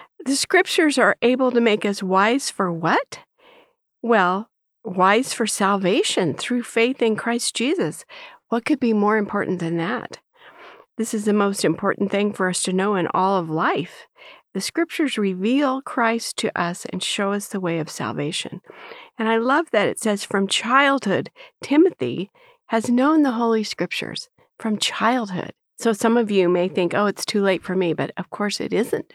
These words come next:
too late for you. But what a tremendous blessing to bring up children who are acquainted with the Holy Scriptures, that they don't remember a day in their life where they weren't acquainted with the Bible. Where does this say the Scriptures come from?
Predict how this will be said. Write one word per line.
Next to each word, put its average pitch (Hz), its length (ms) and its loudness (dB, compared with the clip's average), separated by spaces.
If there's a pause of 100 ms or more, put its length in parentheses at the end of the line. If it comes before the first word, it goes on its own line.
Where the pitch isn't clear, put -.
(120)
too 190 160 0
late 165 240 -2
for 165 100 -8
you. 135 320 -6 (100)
But - 240 -4
what 269 140 2
a 208 80 2
tremendous 220 520 0
blessing 208 460 -2
to 180 80 -4
bring 208 300 0
up - 160 -4
children 196 720 0 (520)
who 240 200 2
are 214 320 2
acquainted 220 600 2
with 196 240 0
the 180 100 0
Holy 247 320 0
Scriptures, - 640 -6 (560)
that 220 260 4
they 214 300 2
don't 214 320 2
remember 220 480 0
a 165 200 0 (220)
day 247 220 6
in 254 100 4
their 196 180 2
life 120 380 -2 (460)
where 208 160 4
they 196 160 2
weren't 214 340 2 (100)
acquainted 190 760 0
with 185 180 -2
the - 100 -6
Bible. - 480 -4 (520)
Where 240 200 6
does 262 200 0
this 277 160 0
say 240 180 4
the 254 100 -2
Scriptures - 520 -2
come 247 240 0
from? 330 200 2